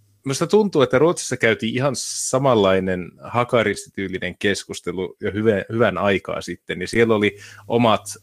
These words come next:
niin kun, taposensa ja kumppaninsa, jotka sanoivat, että viha ei kuulu ruotsalaiseen yhteiskuntaan, ja,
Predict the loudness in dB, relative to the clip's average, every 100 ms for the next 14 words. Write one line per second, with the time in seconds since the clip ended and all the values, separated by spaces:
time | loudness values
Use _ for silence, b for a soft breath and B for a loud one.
0 | -10 -6 -6 -6 -10 -10 -4 -2 0 -2
1 | -2 -6 -6 -2 -2 -2 -6 -4 -6 -6
2 | -6 -8 -6 -4 -2 0 0 -2 -6 -6
3 | -4 -2 0 0 -2 -4 -6 -4 -2 -4
4 | -4 -6 -6 -6 -6 -8 -8 -8 -8 -10
5 | -12 -6 -6 -4 -6